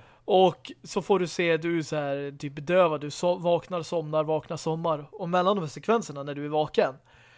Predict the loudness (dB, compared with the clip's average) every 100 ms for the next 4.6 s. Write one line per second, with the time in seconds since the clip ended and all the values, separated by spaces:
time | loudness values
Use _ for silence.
0 | _ _ _ -10 -8 -4 0 0 0 -4
1 | -2 -2 -2 -2 -2 -4 -2 0 4 4
2 | 2 -4 -4 -6 -4 0 0 0 -2 -4
3 | -6 -8 2 2 2 -10 -10 -12 -20 _
4 | _ -10 -8 -8 -10 -12